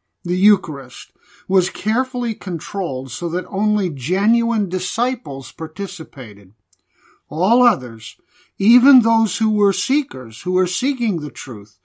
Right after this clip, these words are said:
were excluded from what was perceived as the secret service of believers. As you can see,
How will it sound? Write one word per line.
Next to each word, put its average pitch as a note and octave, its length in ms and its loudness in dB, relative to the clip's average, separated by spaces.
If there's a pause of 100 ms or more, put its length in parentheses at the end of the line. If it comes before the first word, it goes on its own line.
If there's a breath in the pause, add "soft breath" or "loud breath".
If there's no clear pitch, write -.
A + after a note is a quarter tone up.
(320 soft breath)
were F#3+ 220 4
excluded F#3+ 840 -2
from D#3+ 260 -6
what F#3 220 2
was F3+ 200 2
perceived E3 920 -6 (360 soft breath)
as D#3+ 260 -4
the E3+ 100 0
secret A#3 640 -4
service E3 720 -6
of D#3 200 -6
believers. E3 800 -6 (840 soft breath)
As F#3 140 0
you C#4 100 6
can G3+ 160 -2
see, D#3 400 -4